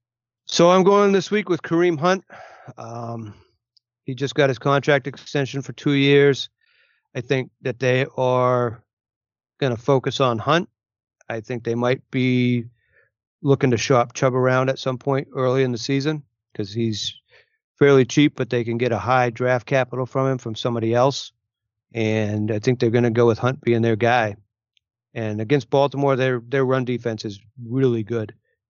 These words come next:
So I l-, think Hunt's gonna be taking advantage of the passing down work. And I think he's gonna be the guy this week for them.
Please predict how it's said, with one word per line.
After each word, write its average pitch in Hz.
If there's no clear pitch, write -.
So -
I 123
l-, 123
think 127
Hunt's 120
gonna 123
be 120
taking 120
advantage 117
of 117
the 110
passing 120
down 117
work. 120
And 104
I 104
think 113
he's 117
gonna 117
be 117
the 127
guy 120
this 110
week 104
for -
them. 107